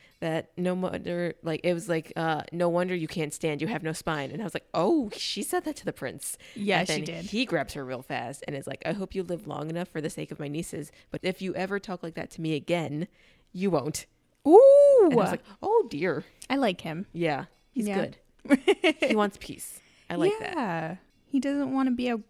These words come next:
Speaker 2: super mean, horrible leader.
Speaker 1: Yeah. Oh, and then so after this, Tristan says that, you know, "I think I'll let Bronn go, but on one condition, dot, dot, dot." So the condition is that a guard gets to punch Bronn in the face. So they bring him up from the cell.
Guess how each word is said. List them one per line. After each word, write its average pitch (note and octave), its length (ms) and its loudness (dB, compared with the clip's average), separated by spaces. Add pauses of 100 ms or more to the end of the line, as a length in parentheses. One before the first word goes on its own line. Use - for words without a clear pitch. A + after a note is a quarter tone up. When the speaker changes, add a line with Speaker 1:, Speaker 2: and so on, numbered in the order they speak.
(120)
Speaker 2:
super A#3+ 480 -8
mean, F3 420 -4
horrible G3 460 -4
leader. F3+ 480 -4
Speaker 1:
Yeah. D3+ 380 -4 (340)
Oh, F3 100 6
and - 140 -2
then E3+ 120 -6
so F3 120 -2
after E3 280 -6
this, D3+ 220 0
Tristan D3+ 500 -8
says C#3+ 360 -4
that, C#3+ 340 -4 (420)
you G3+ 120 -2
know, G3 120 -2
"I F#3+ 80 -2
think A#3 220 -8
I'll A3+ 140 -4
let G3 200 -4
Bronn D#3+ 220 -2
go, D3+ 320 -4
but F3 120 0
on F3 120 2
one E3+ 160 2
condition, D#3+ 520 -2 (260)
dot, - 180 -6
dot, - 120 -12
dot." - 220 -8 (560)
So G3+ 180 0
the E3+ 80 -2
condition F#3 400 0
is D3+ 280 0
that D3+ 400 -2
a F#3 60 0
guard D3+ 280 2
gets - 180 -8
to - 60 -14
punch C#3 220 -8
Bronn B2+ 180 -10
in C3 60 -12
the C3 60 -14
face. - 260 -10 (260)
So - 200 -2
they F3 100 6
bring F3+ 180 2
him E3 140 2
up D3+ 180 -2
from E3 180 -8
the D#3+ 60 0
cell. D3 420 -2